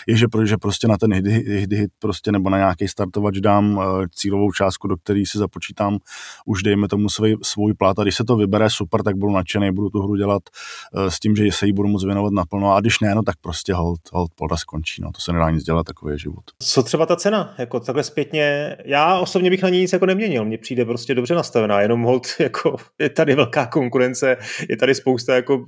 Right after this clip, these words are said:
Speaker 2: obrovských her za stovky hodin, který stojí jako výrazně míň, ale s tím se nedá nic dělat. To prostě ty lidi si budou stěžovat, i kdyby to stálo dvě stovky, podle mě.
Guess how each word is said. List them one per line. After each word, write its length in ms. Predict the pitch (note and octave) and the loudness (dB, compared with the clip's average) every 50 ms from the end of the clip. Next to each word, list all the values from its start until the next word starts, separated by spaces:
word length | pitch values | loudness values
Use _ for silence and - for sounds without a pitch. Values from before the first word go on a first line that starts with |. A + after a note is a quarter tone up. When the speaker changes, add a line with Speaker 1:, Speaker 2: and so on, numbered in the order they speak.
| - - - | -10 -4 -2
Speaker 2:
obrovských 540 | D#3+ D3 C3 D3 C3+ A#2 - C#3+ C3+ C3 A#2+ | 0 2 2 2 0 0 0 2 2 2 4
her 300 | A#2+ A#2+ B2 B2+ C3+ A#2+ | 4 4 2 2 0 0
za 100 | - C3 A#2 | -2 -2 0
stovky 320 | - - C3 - - C#3 | 0 -2 -2 0 0 2
hodin, 280 | B2+ B2+ B2+ A#2+ B2+ C3 | 2 2 2 0 -2 -4
který 180 | - C3 B2+ | -4 -4 -4
stojí 260 | A#2+ - - B2+ B2+ B2+ | -4 -2 0 2 2 2
jako 180 | A#2+ A#2+ C3+ | 2 2 0
výrazně 380 | B2 B2 A#2+ B2 B2 B2 C3 B2+ | 0 2 2 2 2 2 2 0
míň, 240 | B2 A#2+ A#2+ B2+ B2 | 2 0 0 2 0
ale 120 | A#2+ B2 | 0 0
s 80 | A#2+ - | -2 -4
tím 160 | - B2 A#2 | -6 -6 -4
se 120 | - C3+ | -2 0
nedá 180 | B2+ A#2+ A#2+ B2 | 2 2 2 2
nic 120 | A#2+ A2+ | 0 2
dělat. 280 | A2 A#2 D3 E3 D3+ - | 2 2 2 2 2 -2
To 80 | - A2+ | -4 -8
prostě 280 | - A2+ - - - | -6 -8 -8 -6 -4
ty 100 | G#2+ - | -2 0
lidi 200 | A#2 A#2 A2 A2+ | 0 0 0 0
si 120 | - - B2+ | 0 0 0
budou 160 | A2+ A2+ A#2 | 0 0 0
stěžovat, 340 | - - B2 G#2+ A#2+ A#2+ A2+ | -2 -2 -2 0 2 2 2
i 40 | A#2 | 2
kdyby 160 | A#2 A2+ A2+ | 2 2 2
to 100 | A#2 A#2+ | 0 0
stálo 220 | - - A#2+ A#2 | 2 2 2 4
dvě 140 | A#2 A#2 A2+ | 4 2 2
stovky, 300 | - - - - - F3 | 0 -2 -4 -4 -4 -6
podle 260 | - - A2 G2+ G2+ - | -6 -6 -8 -10 -10 -12
mě. 80 | - | -16